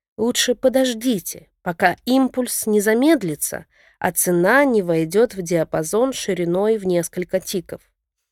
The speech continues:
Дайте ей установить уровень поддержки. Его наличие позволит вам ограничить свои риски. Выходите – если цена пробьёт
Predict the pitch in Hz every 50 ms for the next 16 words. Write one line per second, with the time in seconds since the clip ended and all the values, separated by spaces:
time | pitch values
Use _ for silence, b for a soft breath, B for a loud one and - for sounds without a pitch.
0 | _ _ _ _ _ _ _ _ _ _ _ - 196 254 277 285 277 - - -
1 | 190 170 185 175 170 160 - - 202 - - - 196 185 180 180 175 190 240 269
2 | - - - _ _ _ 214 208 202 202 196 196 196 208 208 - - 214 202 196
3 | 180 190 170 151 - - - - - 180 _ _ _ _ _ _ _ _ _ -
4 | 202 226 214 233 226 214 208 196 196 190 202 269 302 - - - - - 185 _
5 | _ _ _ _ _ _ _ _ 220 220 214 226 240 262 277 269 254 240 - 214
6 | 240 233 233 226 - - - 240 220 233 226 233 240 240 233 220 185 - - -
7 | 147 - - - 170 160 160 165 160 175 208 202 - - - - - - _ _
8 | _ _ _ _ _ _ _ _ _ _ _ _ 190 185 196 165 - - 175 165
9 | 160 165 185 240 254 - - - - _ _ _ _ - 202 196 196 - - 196
10 | 175 - - 180 175 180 196 214 240 233 - - 214 208 202 180 165 165 175 185
11 | 180 185 202 -